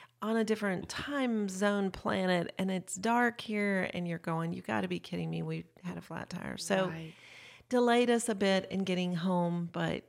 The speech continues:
Speaker 1: we're super glad to be here today, and we
Speaker 3: Yeah.
Speaker 1: loved our time in
Speaker 2: Mm,
Speaker 1: Alaska. So
Speaker 2: absolutely.
Speaker 1: many adventures,
Speaker 2: Yeah.
Speaker 1: and I think one of my favorite things was that, um,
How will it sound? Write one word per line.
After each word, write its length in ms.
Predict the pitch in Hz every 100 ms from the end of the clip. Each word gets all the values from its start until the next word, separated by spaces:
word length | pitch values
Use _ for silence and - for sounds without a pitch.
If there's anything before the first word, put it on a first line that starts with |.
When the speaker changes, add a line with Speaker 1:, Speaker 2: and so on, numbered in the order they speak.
| -
Speaker 1:
we're 280 | 180 175 185
super 380 | - 294 294 220
glad 380 | 185 180 180 -
to 100 | 175
be 360 | 165 165 170 - _ _
here 180 | - 196
today, 560 | 190 180 160 151 156 196
and 160 | 175 175
we 80 | 180
Speaker 3:
Yeah. 180 | 175
Speaker 1:
loved 640 | 185 208 233 226 208 190 -
our 140 | - 175
time 420 | - 175 165 160 -
in 100 | 180
Speaker 2:
Mm, 60 |
Speaker 1:
Alaska. 560 | 165 156 165 - - 165
So 40 | -
Speaker 2:
absolutely. 420 | - 80 240 254
Speaker 1:
many 180 | 269 240
adventures, 720 | 190 180 175 170 165 170 170 - - - - 175
Speaker 2:
Yeah. 100 | 165
Speaker 1:
and 280 | 175 175 170
I 100 | -
think 160 | 233 269
one 120 | 269
of 40 | 254
my 140 | 226
favorite 360 | 220 185 170 -
things 380 | 196 180 175
was 240 | 175 175 -
that, 480 | 165 156 - - - -
um, 400 | 185 156 -